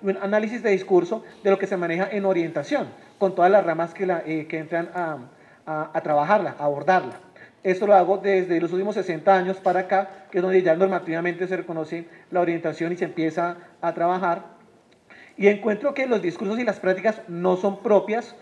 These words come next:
como uno cre-, eh, creería que son, sino que son totalmente importadas, ¿sí? Algunas de España, algunas de Francia, principalmente de Estados Unidos, ¿sí? Si uno, eh, revisa mucho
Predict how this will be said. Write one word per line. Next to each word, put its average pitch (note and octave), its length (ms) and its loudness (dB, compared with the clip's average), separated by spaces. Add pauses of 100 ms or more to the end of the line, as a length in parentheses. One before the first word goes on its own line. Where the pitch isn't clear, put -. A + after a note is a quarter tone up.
(120)
como F3+ 180 -2
uno F3+ 240 0
cre-, G3+ 200 0
eh, E3+ 160 2
creería D#3+ 360 0
que F#3+ 120 -4
son, G#3 280 0 (220)
sino G3+ 220 -4
que G3 80 -4
son F3+ 180 -4
totalmente G#3+ 460 -4
importadas, G3 800 -2
¿sí? A3+ 220 -16 (260)
Algunas F#3 360 4
de F#3+ 60 0
España, G3+ 640 2 (180)
algunas F3+ 400 2
de F3 120 0
Francia, G3+ 560 2 (240)
principalmente G3 880 2
de G3+ 80 2
Estados F3 420 -2
Unidos, G3 580 -4 (160)
¿sí? G3 300 -12 (260)
Si - 160 -6
uno, G3+ 340 0
eh, G3+ 300 4
revisa F3 300 0
mucho G3+ 520 0